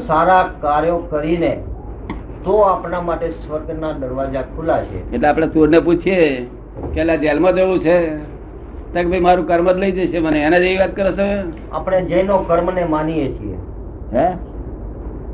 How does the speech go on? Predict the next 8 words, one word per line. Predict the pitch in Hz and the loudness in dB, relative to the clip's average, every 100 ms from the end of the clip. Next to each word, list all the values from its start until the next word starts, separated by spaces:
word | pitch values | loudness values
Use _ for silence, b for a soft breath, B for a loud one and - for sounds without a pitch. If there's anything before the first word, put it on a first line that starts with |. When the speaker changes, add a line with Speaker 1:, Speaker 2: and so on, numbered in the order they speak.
| - - | -10 -6
Speaker 1:
આપણો | 123 151 190 180 | -4 2 2 2
ધર્મ | 160 170 202 | 2 0 0
કર્મને | - 165 175 190 185 | -2 -2 0 2 2
પહેલા | 170 160 165 | 2 2 2
માને | 143 139 135 | 0 -2 -2
છે, | - - - - - - - - | -4 -8 -10 -14 -14 -14 -14 -10
પછી | 175 - 190 | -8 -6 -6
કર્તવ્ય, | - 160 - 160 127 | -2 -2 0 -2 -2